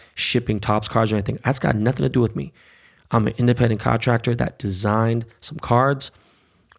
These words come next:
don't handle logistics or anything else. But as far as meeting and things like that, I am very punctual. Now, if I'm a bad texter, part of it is because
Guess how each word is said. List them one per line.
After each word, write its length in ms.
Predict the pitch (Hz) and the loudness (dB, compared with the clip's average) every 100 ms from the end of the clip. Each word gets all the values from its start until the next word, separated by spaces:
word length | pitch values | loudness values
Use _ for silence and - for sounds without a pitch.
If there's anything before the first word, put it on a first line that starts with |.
| - | -4
don't 160 | 107 | -2
handle 260 | 104 107 107 | 2 0 0
logistics 440 | 107 107 101 117 | 0 0 0 0
or 60 | 117 | 0
anything 260 | 104 113 120 | -2 -2 -6
else. 240 | - - | -8 -10
But 320 | - 110 110 | -2 -2 -2
as 120 | 123 | -8
far 340 | - - 113 110 | -6 0 2 2
as 100 | 110 - _ | -4 -10 _
meeting 360 | 113 120 131 123 | 0 2 2 0
and 80 | 113 | 0
things 200 | 123 113 | 0 2
like 200 | 107 107 | 0 0
that, 280 | 131 139 - - - - | -2 -2 -4 -20 -12 -2
I 140 | 110 | 0
am 160 | 117 110 | 0 0
very 240 | 110 107 | 2 2
punctual. 600 | 107 110 98 - - - - - - | 2 0 0 -4 -4 -6 -18 -20 -2
Now, 160 | 110 113 | 0 2
if 80 | |
I'm 100 | 113 | 0
a 60 | 110 | 0
bad 280 | 120 127 131 | 2 0 0
texter, 460 | 147 - - 147 147 - - - - _ _ _ _ _ - - _ - | -2 -2 -2 -2 -2 -14 -20 -20 -20 _ _ _ _ _ -20 -20 _ -6
part 240 | - 143 147 | 0 2 2
of 80 | |
it 80 | 139 | 0
is 140 | 131 131 | 0 -2
because 640 | 117 127 120 123 123 | -2 2 2 2 0